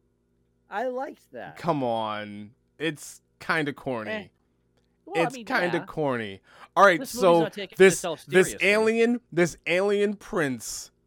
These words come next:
Speaker 2: has, like, what, what do they say? Like, an unlimited source of energy, and he put it
Speaker 3: Oh, yeah.
Speaker 2: around a cat.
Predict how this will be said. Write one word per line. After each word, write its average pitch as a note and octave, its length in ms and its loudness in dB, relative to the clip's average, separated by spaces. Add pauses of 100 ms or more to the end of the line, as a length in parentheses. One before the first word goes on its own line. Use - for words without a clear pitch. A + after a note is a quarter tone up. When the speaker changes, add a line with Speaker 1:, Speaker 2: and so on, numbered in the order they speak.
(460)
Speaker 2:
has, C#3+ 280 -2
like, C#3+ 300 0 (880)
what, D#3 260 -2
what F#3 140 -2
do G3+ 40 -2
they G#3 180 0
say? A3 520 -6 (220)
Like, D#3 160 -2
an D#3+ 100 2
unlimited D#3 560 -2
source D#3+ 300 -4
of C#3 100 -8
energy, D3 600 -8 (500)
and D#3 240 0
he D3 240 -8
put G#3 320 2
it A3 300 2
Speaker 3:
Oh, D#3+ 100 4
yeah. D#3 80 2
Speaker 2:
around D#3 240 0
a C3 80 -4
cat. B2 520 -8